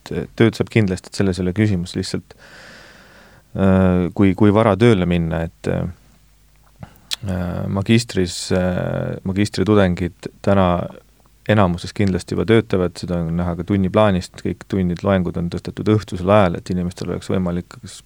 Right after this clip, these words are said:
poole päevaga või pärast tööpäeva tulla loengut kuulama. Et bakalaureuse tasemel on soovitus ikkagi see kolm aastat ühe jutiga ära teha ja võimalikult hilja tööle minna, et õpingud ei jääks, äh, venima. Et, äh, neid, äh, tudengeid ma olen näinud piisavalt,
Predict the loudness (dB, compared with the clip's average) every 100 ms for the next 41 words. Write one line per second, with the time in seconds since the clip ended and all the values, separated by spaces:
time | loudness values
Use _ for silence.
0 | 0 2 2 2 0 -2 -4 -4 0 0
1 | 0 -2 -2 -2 -6 -4 -4 -2 -2 -4
2 | -8 -10 -8 -10 -14 -20 -20 -20 -20 -20
3 | -20 -6 -6 -4 0 2 4 2 0 2
4 | 2 2 0 0 2 2 2 -4 -4 -4
5 | -2 -2 -2 -4 -6 -16 -20 -2 2 4
6 | 4 2 0 2 4 4 0 0 2 2
7 | 2 -2 -4 -2 -4 -4 -2 -2 -2 -4
8 | 0 2 2 2 2 2 -2 -4 -4 -6
9 | -4 -6 -8 -6 -4 -4 -6 -12 -8 -8
10 | -4 0 0 -2 -8 -16 _ _ _ _
11 | _ _ -10 -10 _ -8 -8 -6 -2 -2
12 | -2 -2 -2 0 2 2 0 -4 -4 -4
13 | -2 -2 -2 -2 -4 -2 0 0 -2 -2
14 | -12